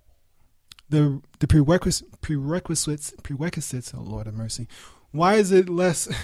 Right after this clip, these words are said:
<laughs> why, why are the, um, the stories of the Sira, why is it taken, why are they not as stringent of, on taking the stories of the Sira as they are with taking the Hadith? Uh, for reports in the Sira,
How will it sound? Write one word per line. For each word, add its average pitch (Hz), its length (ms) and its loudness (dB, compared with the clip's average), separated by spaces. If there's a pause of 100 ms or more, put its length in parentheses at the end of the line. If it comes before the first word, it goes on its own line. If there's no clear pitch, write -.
(140)
<laughs> - 260 -20
why, 190 320 4
why 190 400 -2
are 175 220 2
the, 165 260 -2
um, 151 360 -2 (300)
the 147 80 -6
stories 180 320 0
of 175 80 -6
the 151 80 -4
Sira, 170 460 -2 (380)
why 165 260 0
is 185 100 -2
it 185 100 -6
taken, 160 540 -4 (500)
why 165 340 -2
are 175 220 0
they 160 180 -4
not 160 220 -4
as 147 140 -8
stringent 143 600 -6 (580)
of, 135 680 -8
on 143 140 -8
taking 170 320 -4
the 151 60 -2
stories 160 360 -4
of 143 60 -8
the 131 100 -6
Sira 139 360 -4
as 127 220 -8
they 139 100 -8
are 135 120 -6
with 135 180 -8
taking 135 220 -8
the 127 80 -8
Hadith? 120 460 -10 (340)
Uh, - 120 -6
for 165 160 -2
reports 190 320 2
in 170 80 -4
the 160 80 -2
Sira, 131 460 0